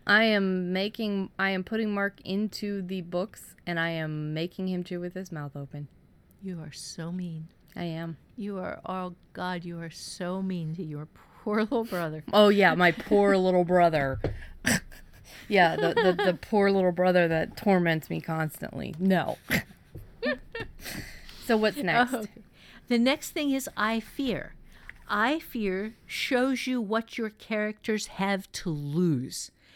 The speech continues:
Speaker 2: So, um, with mine, um, it was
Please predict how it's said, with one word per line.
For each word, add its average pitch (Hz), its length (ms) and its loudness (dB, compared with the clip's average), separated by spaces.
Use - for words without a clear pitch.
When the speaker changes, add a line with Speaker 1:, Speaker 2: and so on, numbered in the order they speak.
Speaker 2:
So, 202 600 0
um, 180 540 0
with 185 600 -2
mine, 233 640 -4
um, 190 600 0
it - 220 -4
was 185 720 -2